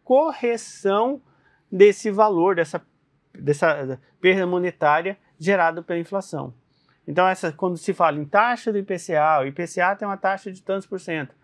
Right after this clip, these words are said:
É um, um índice que permite a correção dos preços baseado nessa taxa média. Outra taxa aplicada muito em situações de empréstimo é a taxa selic, que é a taxa de juros base do governo.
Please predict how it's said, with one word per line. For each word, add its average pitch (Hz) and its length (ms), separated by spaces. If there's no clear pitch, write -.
É 170 100
um, 190 220
um 170 240
índice 247 380
que 220 100
permite 202 460
a 277 40
correção 247 1200
dos 226 240
preços 208 460
baseado 190 580
nessa 185 260
taxa 190 400
média. 143 480
Outra 208 480
taxa 160 640
aplicada 151 760
muito 190 460
em 190 60
situações 156 480
de 143 80
empréstimo 180 420
é 240 40
a - 20
taxa 240 260
selic, 247 560
que 240 140
é 240 40
a 262 80
taxa 226 500
de 240 120
juros 214 360
base 196 600
do 208 140
governo. 170 640